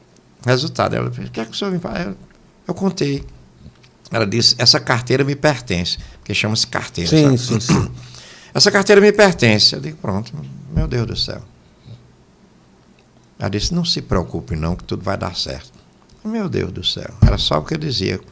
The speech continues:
Speaker 1: comigo mesmo.
Speaker 2: A providência.
Speaker 1: Resultado, vamos conversar, vai ver a intimidade da coisa,
Speaker 2: Sim.
Speaker 1: né? Resultado, em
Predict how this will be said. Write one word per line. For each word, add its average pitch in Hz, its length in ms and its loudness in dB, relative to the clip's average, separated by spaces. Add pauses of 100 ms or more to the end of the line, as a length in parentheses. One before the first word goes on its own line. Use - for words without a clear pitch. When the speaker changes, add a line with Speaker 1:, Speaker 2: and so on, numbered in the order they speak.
(120)
Speaker 1:
comigo 127 260 0
mesmo. 92 240 -4 (580)
Speaker 2:
A 104 80 -10
providência. 101 760 -4 (260)
Speaker 1:
Resultado, 113 880 4 (2500)
vamos 98 280 0
conversar, 127 760 -2 (1200)
vai 87 220 -2
ver 80 240 -4
a 76 80 -6
intimidade 73 680 -8
da - 100 -12
coisa, 65 460 -4 (160)
Speaker 2:
Sim. - 120 -8
Speaker 1:
né? 92 100 -6 (960)
Resultado, 90 640 -2
em 90 120 -2